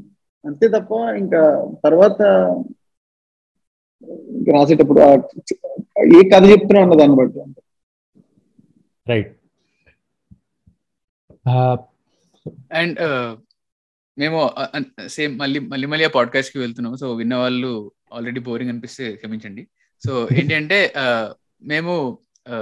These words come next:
Speaker 3: నేను ఈ డీటెయిల్ మీకు చెప్పాను కదా, అంటే తను ఇంటికి వచ్చినప్పుడు, ఇంటికి వచ్చిన తర్వాత,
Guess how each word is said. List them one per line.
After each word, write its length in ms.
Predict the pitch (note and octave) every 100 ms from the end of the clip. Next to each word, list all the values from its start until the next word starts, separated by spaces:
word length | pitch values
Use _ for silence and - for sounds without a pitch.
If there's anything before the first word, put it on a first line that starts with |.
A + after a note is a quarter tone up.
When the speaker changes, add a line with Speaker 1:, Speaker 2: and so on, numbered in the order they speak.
| G#2 G2 G2+ G2+ _ _ _ _ _ -
Speaker 3:
నేను 160 | D3 D#3+
ఈ 60 |
డీటెయిల్ 320 | E3 D#3+ F#3+
మీకు 120 | E3+ C3+
చెప్పాను 300 | C#3+ C#3 B2+
కదా, 180 | A#2+ D3+
అంటే 320 | B2+ C3+ A#2+ - _ _ _ _ _ _ -
తను 160 | D3 E3
ఇంటికి 380 | C#3+ D3 F3 F3
వచ్చినప్పుడు, 720 | E3 F3 E3+ D#3 E3+ F3 F3+
ఇంటికి 240 | D3 D#3+ E3
వచ్చిన 440 | - E3 D#3+ D#3
తర్వాత, 440 | D3 C#3 C#3+ C#3